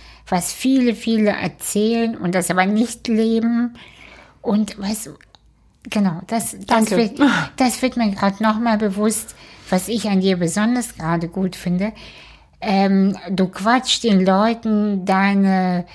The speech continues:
Speaker 1: äh, wie soll ich sagen, Lebensweise nicht auf.
Speaker 2: Nee, das
Speaker 1: Also
Speaker 2: muss ja jeder für sich, äh, gucken, ne? Was
Speaker 1: Ja,
Speaker 2: für ihn
Speaker 1: und
Speaker 2: irgendwie das Richtige ist. Und das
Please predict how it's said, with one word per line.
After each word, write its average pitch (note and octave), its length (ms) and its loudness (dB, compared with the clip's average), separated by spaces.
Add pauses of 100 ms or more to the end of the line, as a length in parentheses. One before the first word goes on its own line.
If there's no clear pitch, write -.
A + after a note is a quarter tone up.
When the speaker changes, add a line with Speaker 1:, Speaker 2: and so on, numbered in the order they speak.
(480)
Speaker 1:
äh, E3 840 -2
wie E3+ 80 -6
soll F3 140 -4
ich E3 120 -6
sagen, E3 460 -6 (100)
Lebensweise G3 720 2
nicht F3 320 -4
auf. E3 560 -4 (720)
Speaker 2:
Nee, D4+ 100 2
das F#3+ 120 4
Speaker 1:
Also A#3 120 2
Speaker 2:
muss C4+ 160 0
ja B3+ 100 0
jeder C4 320 -2
für C#4+ 180 -6
sich, C#4+ 520 -2
äh, - 200 -8
gucken, F3 360 -2
ne? A3 140 0
Was G3 180 0
Speaker 1:
Ja, A#3 80 0
Speaker 2:
für - 80 2
ihn F#3+ 220 4
Speaker 1:
und F#3 180 2
Speaker 2:
irgendwie F3+ 240 2
das F3 220 -2
Richtige F#3+ 400 0
ist. F#3 100 -4
Und F3+ 100 -4
das - 280 -6